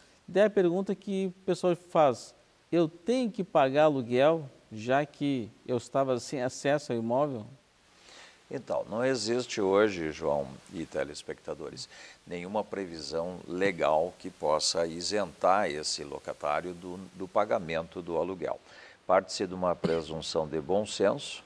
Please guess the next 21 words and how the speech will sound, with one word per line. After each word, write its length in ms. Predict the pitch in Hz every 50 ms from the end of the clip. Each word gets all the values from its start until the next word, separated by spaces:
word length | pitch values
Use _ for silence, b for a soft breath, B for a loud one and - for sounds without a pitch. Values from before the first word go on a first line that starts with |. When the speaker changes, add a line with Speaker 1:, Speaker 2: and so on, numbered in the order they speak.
| - -
Speaker 2:
né, 340 | - 71 71 80 113 139 131 95 76
do, 160 | 71 78 76 -
por 200 | - 78 73 -
parte 380 | - - 67 71 - - -
do 100 | 71 78
locador, 580 | 82 90 90 - - 117 107 95 98 104 127 - B B B B B B B B -
mas 180 | 131 143 -
que 140 | - - 180
muitas 400 | 175 147 127 131 - 156 143 117
vezes 240 | 98 107 113 120 -
também 400 | - 139 127 117 104 107 113 120
depende 720 | 117 120 123 120 - - 110 117 135 127 107 78 78 73
desta 480 | 67 73 76 80 82 - - - 71
renda 500 | 73 73 76 82 85 87 98 107 107 107
para 320 | - - - 80 80 82 95
a 20 |
complementação 920 | 90 - 98 90 - 95 90 90 87 87 - 92 87 - - 85 80 87 90
das, 240 | 90 92 90 - -
da, 200 | - 82 85 82
da, 180 | 76 76 76 73
da, 300 | 71 71 73 - -